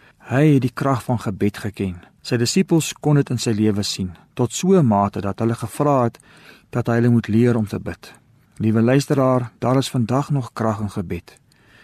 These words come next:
In Jakobus vyf vers sewentien lees ons dat die vurige gebed van 'n regverdige het groot krag. Dit is een van die wonderlikste ervarings om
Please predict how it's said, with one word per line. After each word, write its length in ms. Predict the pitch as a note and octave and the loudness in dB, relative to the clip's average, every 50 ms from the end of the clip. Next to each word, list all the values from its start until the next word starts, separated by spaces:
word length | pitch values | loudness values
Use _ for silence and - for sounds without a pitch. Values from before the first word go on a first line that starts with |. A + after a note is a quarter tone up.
| _ _ - | _ _ -4
In 100 | - B2+ | -2 0
Jakobus 460 | B2+ A2+ - - D#3+ D3 D#3 C#3+ - | 0 0 2 2 4 4 4 2 0
vyf 240 | - - D3 D3 - | 0 0 2 2 2
vers 260 | - B2 A2 - - | 0 -4 -2 -2 0
sewentien 580 | - C#3+ C#3 C#3 C#3+ B2 - C#3 C#3 C#3+ C#3 - _ _ _ _ _ _ _ _ _ _ _ - | 2 4 4 4 2 2 0 0 0 0 0 -2 _ _ _ _ _ _ _ _ _ _ _ -4
lees 420 | A2+ A2+ B2 C#3+ D#3+ D#3+ D3+ - | 0 4 4 6 6 4 4 2
ons 140 | F3 C#3 A#2+ | 0 0 0
dat 100 | - B2 | 2 0
die 120 | A#2 A2 | 0 0
vurige 580 | - - - - D3+ E3+ F3 D#3+ D#3 C#3+ - C#3+ | -4 -4 0 2 4 4 6 6 4 4 2 -2
gebed 400 | - C3+ G#2 F#2+ C3 C#3 C3+ - | -2 -2 -2 0 0 -2 -2 -2
van 160 | - B2 B2 | -2 0 0
'n 60 | A#2+ | 2
regverdige 680 | G#2+ G#2+ G#2 - - - B2 B2+ B2+ - B2+ A#2 - G#2+ | 0 0 -4 -6 -6 -4 -2 -2 0 -2 -2 -4 -4 -4
het 120 | F#2+ - | -6 -6
groot 480 | - - - A#2 B2+ B2+ B2+ A#2+ _ _ | -8 -8 -4 0 2 2 2 0 _ _
krag. 440 | - - - - - - - - _ _ _ _ _ _ - - - - - - _ _ - | -10 -8 -8 -8 -10 -12 -18 -20 _ _ _ _ _ _ -20 -20 -20 -20 -20 -20 _ _ -10
Dit 180 | - B2+ A2+ | -6 -2 -2
is 160 | B2+ - - - | -2 -2 -2 0
een 260 | - E3 E3 E3 D3+ | 2 4 4 4 4
van 160 | - - C#3 | 2 0 0
die 160 | B2 A#2+ A2 G2 | 0 0 0 0
wonderlikste 500 | A2+ B2 D3+ E3 E3 E3 D3 - - D3+ | 2 2 4 4 4 2 2 0 -4 -6
ervarings 760 | A#2+ - - - - C#3+ C#3+ D3 D3 D3 D3 D3 C3+ - | -6 -8 -8 -6 -2 0 2 2 4 4 2 2 0 -2
om 140 | - A2 G2+ | -4 -6 -6